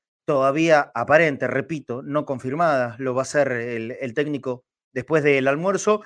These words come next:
para enfrentar a, a un equipo que viene en levantada, ¿no? Desde que lo tomó,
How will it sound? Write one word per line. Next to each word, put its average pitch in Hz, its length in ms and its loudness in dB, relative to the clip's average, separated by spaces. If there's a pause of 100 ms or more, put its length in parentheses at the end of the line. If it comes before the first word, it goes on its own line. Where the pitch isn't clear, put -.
(240)
para 185 140 2
enfrentar 202 640 4
a, 185 300 6
a 170 160 2
un 202 100 0
equipo 226 320 -6
que 269 100 -4
viene 240 720 0
en 180 160 -2
levantada, 131 460 0
¿no? 233 180 -4
Desde 143 320 0
que 139 120 -4
lo 131 120 -4
tomó, 185 400 -2